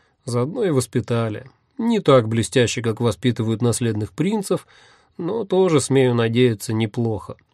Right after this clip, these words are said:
Проверили в деле, заодно познакомились с экспертами из числа древних магистров. Эксперты мою кандидатуру одобрили, верно? Я провел в Ехо вполне достаточно времени, чтобы полюбить этот город и весь мир заодно.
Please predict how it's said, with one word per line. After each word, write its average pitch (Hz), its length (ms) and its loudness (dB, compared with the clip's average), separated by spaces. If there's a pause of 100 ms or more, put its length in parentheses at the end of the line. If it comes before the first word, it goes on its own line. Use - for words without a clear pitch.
(440)
Проверили 160 500 2
в 104 120 -2
деле, 147 540 4 (100)
заодно 151 360 4
познакомились 147 600 4
с - 40 -2
экспертами 143 520 2
из 117 80 0
числа - 320 0
древних 131 400 4
магистров. 104 760 0 (320)
Эксперты 196 720 6
мою 160 280 6
кандидатуру 156 580 4
одобрили, 113 560 4
верно? 120 500 -2 (340)
Я 180 200 -4
провел 190 440 0
в 143 60 0
Ехо 165 340 -2
вполне 165 440 0
достаточно 135 600 2
времени, 160 500 2 (300)
чтобы 170 300 -2
полюбить 151 480 0
этот 117 240 0
город 131 420 2 (500)
и 190 100 -6
весь 202 260 -2
мир 123 260 4
заодно. 107 600 -4